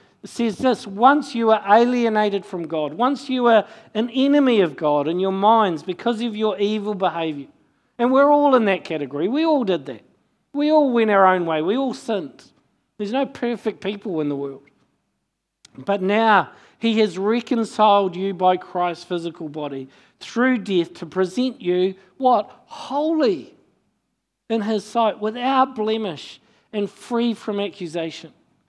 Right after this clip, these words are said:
In other words, you stand in Christ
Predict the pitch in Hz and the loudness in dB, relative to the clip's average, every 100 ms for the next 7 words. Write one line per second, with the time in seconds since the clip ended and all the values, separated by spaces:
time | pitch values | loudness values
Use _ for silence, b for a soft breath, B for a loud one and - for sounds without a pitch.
0 | _ _ - 240 269 294 302 247 202 240 | _ _ -4 0 0 0 0 0 -2 -2
1 | 285 262 - - 262 247 240 196 170 180 | 0 0 -4 -6 -2 0 0 0 -2 -6
2 | - b b 269 254 240 - 254 214 180 | -10 b b 0 0 -2 -4 -2 0 -2
3 | - | -6